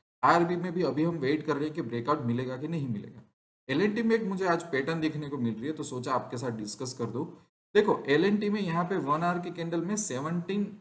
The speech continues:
एटीन, सेवनटीन एटीन, मैं यहाँ पे लिख लेता हूँ सेवनटीन एटीन, ठीक है। फिर यहाँ पे जो candle आई थी वो थे सेवनटीन सिक्सटीन, सेवनटीन सिक्सटीन वन आवर की candle।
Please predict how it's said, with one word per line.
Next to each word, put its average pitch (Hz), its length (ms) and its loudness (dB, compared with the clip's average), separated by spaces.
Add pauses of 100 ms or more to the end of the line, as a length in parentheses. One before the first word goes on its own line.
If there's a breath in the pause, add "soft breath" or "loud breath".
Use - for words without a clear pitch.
(120)
एटीन, 151 440 2 (220)
सेवनटीन 160 520 -6 (120)
एटीन, 127 300 -4
मैं 143 80 -2
यहाँ 175 160 -2
पे 175 120 -2
लिख 139 240 -2
लेता 104 200 -2
हूँ 104 100 -8
सेवनटीन 135 680 -6 (120)
एटीन, 107 340 -6 (380)
ठीक 208 120 -6
है। - 60 -4 (680)
फिर 220 340 -2
यहाँ 139 380 -2 (120)
पे 190 280 0
जो 180 140 -4
candle 175 320 -2
आई 175 120 0
थी 180 100 -2
वो 170 120 0
थे 175 140 -2
सेवनटीन 170 540 0
सिक्सटीन, - 640 -4
सेवनटीन 143 540 -6
सिक्सटीन 113 560 -8
वन 123 180 0
आवर 107 180 -2
की 104 80 -8
candle। 104 320 -10